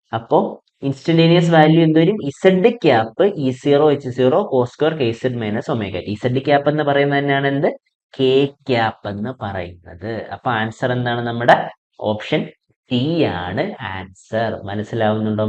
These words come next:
മക്കളെ? ഓപ്ഷൻ ഡി ആണ് നമുക്ക് ആൻസർ വരുന്നത്. എങ്ങനെയാണ് I ക്രോസ് J K എന്ന് കണ്ടുപിടിച്ചത്? നമ്മൾ, നമ്മൾ ഈ ഡയഗ്രം ഓർത്ത് വെക്കുക. I cross J equal to K. ഇനി പോയിന്റിംഗ് വെക്ടർ എന്താണെന്ന് നമ്മൾ പറഞ്ഞ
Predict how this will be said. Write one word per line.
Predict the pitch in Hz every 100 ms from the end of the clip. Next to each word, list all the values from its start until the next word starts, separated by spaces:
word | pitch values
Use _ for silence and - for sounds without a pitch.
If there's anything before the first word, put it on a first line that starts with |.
| 110
മക്കളെ? | 107 117 170 - _ _ 101
ഓപ്ഷൻ | 104 - - 160 - _ 113
ഡി | 110 117 139 107
ആണ് | 107 110
നമുക്ക് | 98 95 98 151 - _ -
ആൻസർ | 101 98 107 95
വരുന്നത്. | 92 98 107
എങ്ങനെയാണ് | 131 156 151 165 135
I | 135
ക്രോസ് | - 156 156
J | 147 156
K | 147 139
എന്ന് | 143 151
കണ്ടുപിടിച്ചത്? | 147 143 139 160 165
നമ്മൾ, | 127 135 - _ _ _ _ _ _ _ -
നമ്മൾ | 120 117 190 - - 117
ഈ | 185 _ _ _ _ 147 123
ഡയഗ്രം | 117 117 110 139 220 117
ഓർത്ത് | 104 107 110 98
വെക്കുക. | 95 - 95 110 117 - 104
I | 104 _
cross | - 107 127 117
J | 95 110
equal | 98 104 90 87
to | 101 -
K. | 104 107 _ _
ഇനി | 135 143 139
പോയിന്റിംഗ് | 117 110 123 151 143
വെക്ടർ | 131 143 131
എന്താണെന്ന് | 123 135 135 139
നമ്മൾ | 135 139 139
പറഞ്ഞ | 131 135